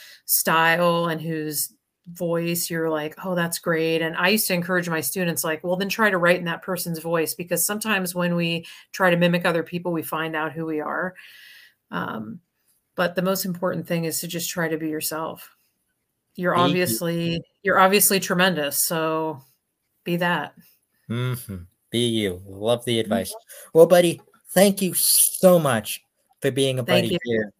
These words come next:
Speaker 2: on BuddyCast. Stick around. We'll chat for a minute afterwards.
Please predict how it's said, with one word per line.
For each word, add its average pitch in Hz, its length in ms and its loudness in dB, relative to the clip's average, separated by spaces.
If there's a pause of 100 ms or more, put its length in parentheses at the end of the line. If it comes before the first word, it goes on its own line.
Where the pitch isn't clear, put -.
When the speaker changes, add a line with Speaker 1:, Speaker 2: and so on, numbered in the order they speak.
Speaker 2:
on 110 160 -2
BuddyCast. 113 340 -2
Stick 220 240 0
around. 185 220 4
We'll 139 80 -4
chat 170 260 0
for 156 80 0
a 135 60 0
minute 113 260 -2
afterwards. 107 760 -8